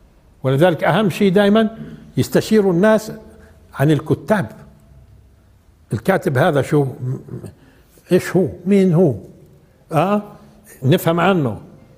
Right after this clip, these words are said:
آه، لما بدنا ننصح، ما بكفي ننصح بكتاب. ولأنه مرات لما تنصح أنت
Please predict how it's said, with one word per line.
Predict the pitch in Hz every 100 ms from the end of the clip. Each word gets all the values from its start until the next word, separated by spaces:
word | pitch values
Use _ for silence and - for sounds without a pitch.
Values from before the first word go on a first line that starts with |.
| - _ - -
آه، | 151 165
لما | 156 165
بدنا | 147 175
ننصح، | 185 - 123
ما | 147 214
بكفي | 202 214 208
ننصح | 190 175 -
بكتاب. | 143 143 - 123 85 - - - _ _ _ _ _ -
ولأنه | 139 143 165 180 180
مرات | 180 220 190
لما | 202 185
تنصح | 175 208 - 165
أنت | 214 190 165